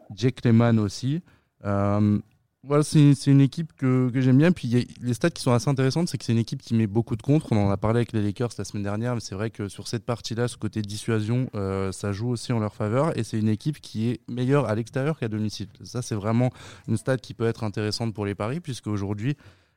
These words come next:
ils sont à sept deux à l'extérieur. Bon, alors, ils ont pas joué des énormes équipes, mais finalement, les cotes à l'extérieur sont très souvent intéressantes, euh, sur la N B A. Par contre, à domicile, ils ont un bilan qui est un petit peu moins reluisant. Euh,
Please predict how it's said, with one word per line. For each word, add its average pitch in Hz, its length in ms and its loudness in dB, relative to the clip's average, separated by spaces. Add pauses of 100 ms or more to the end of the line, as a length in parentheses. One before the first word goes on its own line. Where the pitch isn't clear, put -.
ils 120 100 -20
sont 147 200 4
à 104 60 4
sept 147 340 0
deux 120 200 4 (520)
à 107 40 2
l'extérieur. 110 480 0
Bon, 101 100 -4
alors, 95 160 -2
ils 98 100 -4
ont 110 60 0
pas 147 180 2
joué 143 300 0
des 104 340 -2
énormes 120 440 6
équipes, 143 400 0 (120)
mais 123 400 2
finalement, 131 480 2
les 120 140 2
cotes 139 200 0
à 123 40 2
l'extérieur 117 500 0
sont 117 160 -6
très 98 220 -6
souvent 135 320 -2
intéressantes, 113 600 0
euh, 92 460 -6
sur 107 240 -6
la 107 100 0
N 104 160 4
B 104 260 0
A. 143 40 -4 (560)
Par 110 160 2
contre, 139 260 4
à 117 60 6
domicile, 110 380 4
ils 117 120 4
ont 104 100 4
un 101 80 4
bilan 104 260 0
qui - 160 -8
est - 100 -8
un 113 100 0
petit - 180 -4
peu - 160 -4
moins 120 320 4
reluisant. 98 500 -4 (580)
Euh, 90 840 -2